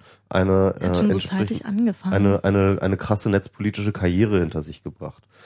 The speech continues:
Speaker 1: Er hat, ähm, noch irgendwie als, weiß ich nicht, was,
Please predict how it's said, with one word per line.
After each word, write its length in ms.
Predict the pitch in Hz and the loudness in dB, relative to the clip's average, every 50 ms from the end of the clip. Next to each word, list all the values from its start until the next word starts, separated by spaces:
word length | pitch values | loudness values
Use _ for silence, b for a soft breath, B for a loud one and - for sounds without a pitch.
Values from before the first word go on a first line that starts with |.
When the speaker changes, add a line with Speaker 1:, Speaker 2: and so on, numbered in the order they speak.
| B B B B | B B B B
Speaker 1:
Er 220 | - 85 82 82 | -4 -2 0 2
hat, 340 | 98 110 - - - - - - | 2 2 2 -2 -8 -10 -4 0
ähm, 420 | 92 90 90 90 90 90 90 90 | 2 4 4 4 4 2 0 -2
noch 240 | 78 95 98 90 - | 0 0 -2 0 0
irgendwie 400 | - 104 107 104 107 104 104 95 | -2 -4 -4 -2 0 0 0 2
als, 500 | - 85 90 90 87 - - - - - | 2 2 2 0 0 -4 -10 -14 -2 -2
weiß 160 | 87 87 - | -2 -2 0
ich 60 | 98 | -2
nicht, 280 | 95 90 85 - - - - b b b b b b b _ _ _ - - - | -6 -6 -6 -8 -12 -20 -20 b b b b b b b _ _ _ -20 -12 -10
was, 260 | 85 87 - - | -10 -8 -8 -10